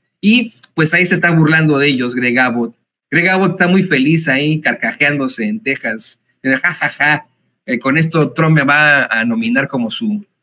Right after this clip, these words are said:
eh, candidato a la vicepresidencia de los Estados Unidos, burlándose de los racistas, este pa-, aprovechándose, ¿no? Este sabe lo que es, este malvadón. Y hablando de interesantes, la Suprema Corte de Justicia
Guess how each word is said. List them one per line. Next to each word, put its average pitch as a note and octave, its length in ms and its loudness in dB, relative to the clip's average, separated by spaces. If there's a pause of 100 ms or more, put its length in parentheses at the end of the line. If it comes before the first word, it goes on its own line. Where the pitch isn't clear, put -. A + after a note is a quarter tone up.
(220)
eh, G#2+ 120 -6
candidato A#2+ 500 0
a C3 40 0
la A2 100 0
vicepresidencia A#2 800 -2
de G#2+ 80 -2
los G2+ 180 -4
Estados B2 440 -4
Unidos, A2 600 -4 (400)
burlándose D3+ 580 2
de A#2+ 80 0
los A2+ 140 -2
racistas, A2+ 580 -2
este - 220 -2
pa-, D3 260 -2
aprovechándose, B2 840 -2
¿no? A3 80 -2
Este - 180 -2
sabe C3+ 280 0
lo A2+ 140 -2
que - 180 -2
es, - 280 -2 (840)
este - 220 -6
malvadón. G#2 640 -2 (960)
Y G#3+ 120 4
hablando C#4+ 340 4
de A3 200 2 (240)
interesantes, D#3+ 920 2
la C3+ 300 2
Suprema F3 420 0
Corte F3+ 240 -2
de E3 60 2
Justicia D3 880 0